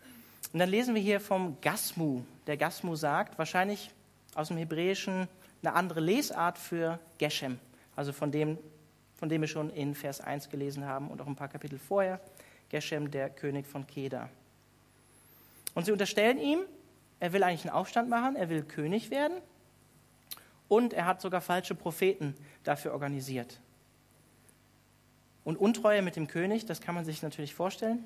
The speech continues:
die wird in der damaligen Zeit natürlich mit dem Leben bezahlt. Und daher sagen sie, hey, komm, überleg's dir nochmal, lass uns doch nochmal miteinander treffen und darüber reden. Dann lesen wir, wie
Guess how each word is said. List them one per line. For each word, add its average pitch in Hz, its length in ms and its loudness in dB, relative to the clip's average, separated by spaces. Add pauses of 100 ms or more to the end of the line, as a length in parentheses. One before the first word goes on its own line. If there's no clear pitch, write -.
die 160 140 -4
wird 160 300 -6 (720)
in - 60 -6
der 147 80 -2
damaligen 147 420 0
Zeit 151 320 -2
natürlich 147 400 -8
mit 147 80 -14
dem 143 100 -6
Leben 147 260 0
bezahlt. 113 520 -8 (1700)
Und 147 120 -6
daher 147 240 0
sagen 151 200 2
sie, 151 100 -6
hey, 165 180 0
komm, 185 320 0 (580)
überleg's 160 380 0
dir 175 60 -2
nochmal, 147 440 -2 (300)
lass 151 200 -4
uns - 180 -4
doch - 240 -6
nochmal 156 340 -2
miteinander 151 460 -4
treffen 160 400 -6
und 135 160 -10
darüber 135 300 -6
reden. 127 300 -6 (1400)
Dann 160 120 -2
lesen 185 240 2
wir, 180 100 0
wie 175 240 0